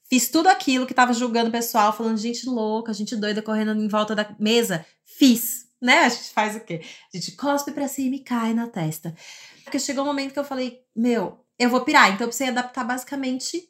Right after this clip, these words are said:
tudo. Como todas as pessoas, né, gente?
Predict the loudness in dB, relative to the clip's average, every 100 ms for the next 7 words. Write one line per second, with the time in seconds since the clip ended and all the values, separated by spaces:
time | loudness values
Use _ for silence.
0 | _ _ -2 0 -4 -6 _ _ -4 -2
1 | 4 6 6 4 2 0 0 2 0 -2
2 | -4 -4 -6 -8 -10